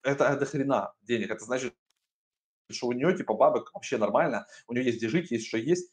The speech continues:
есть на чем ездить, и, типа, сотка вот лежит, думает: «А, пойду куплю там биткоина».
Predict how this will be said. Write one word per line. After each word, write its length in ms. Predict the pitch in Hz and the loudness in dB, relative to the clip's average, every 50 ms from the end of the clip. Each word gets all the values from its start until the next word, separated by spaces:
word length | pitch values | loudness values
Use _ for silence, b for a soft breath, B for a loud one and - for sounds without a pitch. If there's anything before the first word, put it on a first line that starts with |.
| _ - | _ -8
есть 140 | 123 117 117 | -8 -6 -6
на 60 | 117 | -6
чем 140 | - 123 117 | -6 -4 0
ездить, 320 | 123 160 175 120 110 110 | 2 4 4 4 2 -2
и, 60 | 113 110 | -4 -6
типа, 200 | - 107 117 110 | -6 -4 -4 -2
сотка 360 | - - 139 - - - 107 | 0 0 0 0 0 0 -2
вот 80 | 107 | -2
лежит, 220 | 123 123 165 - - | 0 0 0 0 0
думает: 180 | 120 113 113 | -2 -2 -2
«А, 60 | - - | -2 -2
пойду 260 | - 127 135 175 220 | 0 0 0 2 0
куплю 280 | - 139 - 131 160 160 | 0 0 0 2 2 2
там 180 | 135 107 110 | 2 2 0
биткоина». 480 | - 123 - - - 101 92 87 - - | -2 -4 -4 -4 -4 -2 -2 -4 -6 -12